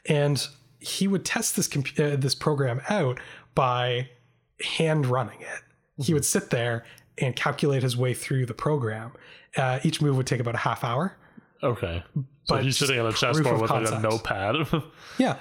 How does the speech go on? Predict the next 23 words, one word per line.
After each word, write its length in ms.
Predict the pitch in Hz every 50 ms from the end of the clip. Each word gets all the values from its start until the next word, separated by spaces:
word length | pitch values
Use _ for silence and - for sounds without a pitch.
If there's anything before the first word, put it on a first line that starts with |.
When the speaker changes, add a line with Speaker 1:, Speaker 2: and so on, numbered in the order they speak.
| - -
Speaker 2:
And 180 | 123 117 110
just 160 | 110 110 104
running 280 | 113 120 113 113 110 101
through 160 | - 113 117 120
all 180 | 123 117 113
the 120 | 110 107 101
decision 640 | 104 110 107 - 117 107 101 110 104 104 107 104 - - _ -
Speaker 1:
Yeah. 100 | 175 - - - - -
Speaker 2:
loops, 420 | 131 117 113 107 110 107 - -
like, 200 | 127 107 107 110 -
if 240 | 143 139 120 110 107
this, 240 | 120 117 110 -
then 220 | - 120 110 110 107
this, 340 | 110 107 110 110 - - -
but 240 | - 117 110 110
Speaker 1:
Yep. 80 | 120 110
Speaker 2:
if 100 | 110 104
that, 300 | - 110 107 107 110 107
then 540 | - 107 98 104 107 107 113 110 101 101 101 -
take 220 | - - 117 107 -
this 200 | - 107 - 113
next 220 | 110 107 104 -
step. 280 | - 123 113 110 107